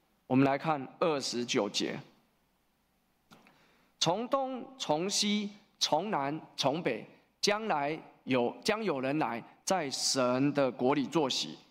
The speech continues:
啊，我们希望将来再回到天上以后，我们的后代也可以跟我们一样，一同在神的国里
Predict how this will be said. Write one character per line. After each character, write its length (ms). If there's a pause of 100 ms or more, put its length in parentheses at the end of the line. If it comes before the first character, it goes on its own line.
(320)
啊， 180 (840)
我 100
们 140
希 160
望 260 (120)
将 200
来 320 (200)
再 200
回 160
到 140
天 180
上 240
以 80
后， 240 (400)
我 160
们 140
的 80
后 180
代 300 (280)
也 220
可 160
以 60
跟 180
我 100
们 140
一 100
样， 200 (160)
一 80
同 340
在 240 (280)
神 440
的 140
国 340
里 200